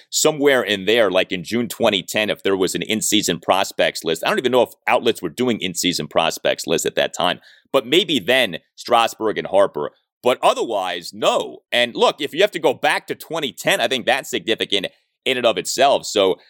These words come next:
boy, that is great to see that the Nats, as things stand right now, per an outlet like Baseball America,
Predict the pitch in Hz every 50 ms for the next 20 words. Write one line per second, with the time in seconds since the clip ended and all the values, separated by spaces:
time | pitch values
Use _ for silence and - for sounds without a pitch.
0 | _ _ _ - 147 208 214 147 127 175 240 277 277 254 190 - - - _ _
1 | _ - 123 160 202 214 - - - - - 220 185 110 107 101 - - 113 110
2 | 127 156 190 - - - - _ _ _ _ - - - - - 165 165 - -
3 | 160 143 117 135 139 - 120 127 135 131 - - - - 113 113 - - 104 107
4 | 117 139 - - - 80 90 101 98 - - 110 110 - - - 113 104 90 90
5 | 101 113 123 120 - - 90 85 -